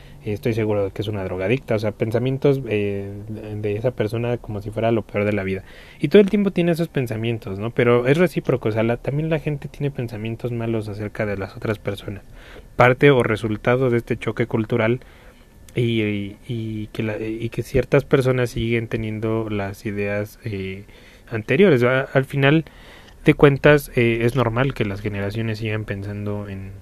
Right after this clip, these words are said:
en, en que sus ideales son los importantes, porque así crecieron y ellos creen que eso es lo normal. En fin, eh, así transcurre el trayecto. Lo que,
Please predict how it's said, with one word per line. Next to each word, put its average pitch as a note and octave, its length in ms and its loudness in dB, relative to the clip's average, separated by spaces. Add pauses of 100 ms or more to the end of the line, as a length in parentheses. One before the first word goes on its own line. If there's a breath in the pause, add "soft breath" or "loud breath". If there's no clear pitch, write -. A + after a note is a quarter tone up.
(560 loud breath)
en, G#2+ 140 -8 (140)
en A2+ 120 -6
que A2+ 120 -2
sus G#2+ 180 -2
ideales G#2 440 0
son G#2 200 -8
los G2+ 400 -6
importantes, G#2 800 -4 (1080 loud breath)
porque A2 280 0
así G#2+ 160 -4
crecieron B2+ 500 2 (180)
y A2 120 2
ellos A#2 240 2
creen G#2+ 240 -6
que A#2 80 -2
eso G#2+ 160 -4
es G#2 60 -4
lo F#2+ 120 -10
normal. G2+ 360 -8 (840)
En B2+ 140 2
fin, A2+ 160 0 (640 loud breath)
eh, A#2 480 2 (600)
así C3 360 0
transcurre A#2+ 600 -2
el G#2 120 -4
trayecto. E3+ 640 4
Lo A#2+ 220 2
que, A2+ 440 0